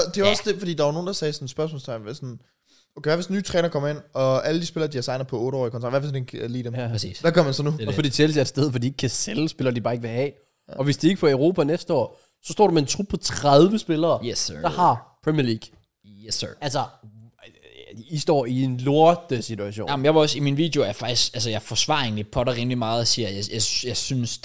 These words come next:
Speaker 2: kan godt være, at Potter ikke var the man for the job, men jeg synes, Todd Bowley og hvem end vi har i bestyrelsen,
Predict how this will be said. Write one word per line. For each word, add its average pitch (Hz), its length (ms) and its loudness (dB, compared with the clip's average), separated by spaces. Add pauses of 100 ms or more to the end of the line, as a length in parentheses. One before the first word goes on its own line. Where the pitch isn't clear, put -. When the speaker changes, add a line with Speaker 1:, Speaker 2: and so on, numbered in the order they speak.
Speaker 2:
kan 127 60 0
godt 131 60 2
være, 143 100 2
at - 120 -10 (180)
Potter 135 240 4
ikke 123 160 -4
var 120 60 -4
the 104 100 -8
man 113 360 -4
for 120 120 -10
the 98 200 -10
job, 120 160 -2 (300)
men 110 220 -10
jeg 104 120 -6
synes, - 280 -8
Todd 110 280 -6
Bowley 139 380 -4 (180)
og 101 220 -12
hvem 113 160 -6
end 131 260 -4
vi 117 80 -4
har 127 160 -4
i 113 40 -4
bestyrelsen, 117 500 -2